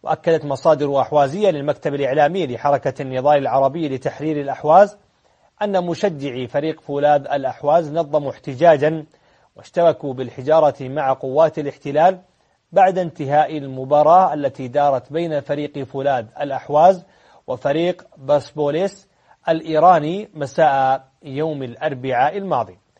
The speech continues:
وذكر شهود عيان بأن قوات الاحتلال استخدمت الرصاص الحي لتفريق المحتجين، واعتقلت العديد من المشجعين، ونقلتهم إلى مراكز الأمن في مدينة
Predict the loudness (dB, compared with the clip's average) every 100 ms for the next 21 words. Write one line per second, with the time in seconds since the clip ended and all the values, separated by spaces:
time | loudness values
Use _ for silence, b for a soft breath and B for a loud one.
0 | b b b b -10 -8 -2 -4 -2 -6
1 | -4 -2 -2 2 2 0 -6 -6 -8 -2
2 | 4 4 2 -8 -10 -12 -4 0 0 0
3 | -16 _ -8 -6 -6 -6 -10 -10 -4 0
4 | 0 0 -6 -4 -6 -6 -8 -10 -12 -8
5 | -8 -8 -10 -10 -14 -12 -12 -10 -6 -6
6 | -6 -12 b b b b -12 -12 -6 -2
7 | 2 0 -2 -4 -2 -2 -4 -2 -2 -2
8 | -6 -6 -6 -6 -8 -6 -6 -4 -8 -12
9 | _ _ _ _ -18 -14 -6 -6 -4 -10
10 | -10 -12 -6 -6 -2 0 0 -2 -8 -8
11 | -6 -8 -6 -8 -10 -12 -8 -6 -6